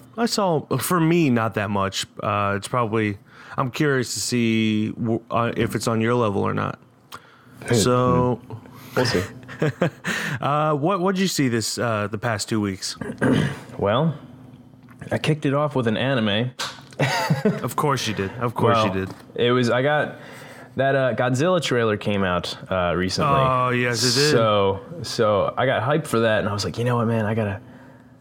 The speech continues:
Speaker 2: I gotta watch a monster movie. I can't not watch a monster movie."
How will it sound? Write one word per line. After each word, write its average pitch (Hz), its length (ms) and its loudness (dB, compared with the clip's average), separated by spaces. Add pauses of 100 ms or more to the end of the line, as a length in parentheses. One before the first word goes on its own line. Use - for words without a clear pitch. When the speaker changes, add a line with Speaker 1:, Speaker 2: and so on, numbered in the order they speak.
(320)
Speaker 2:
I 147 80 2
gotta 104 160 2
watch 92 260 0
a 87 60 0
monster 87 360 -4
movie. 80 260 -6
I 104 60 -2
can't - 280 -2
not 92 260 0
watch 80 220 -2
a 82 40 -4
monster 101 360 -2
movie." - 340 -8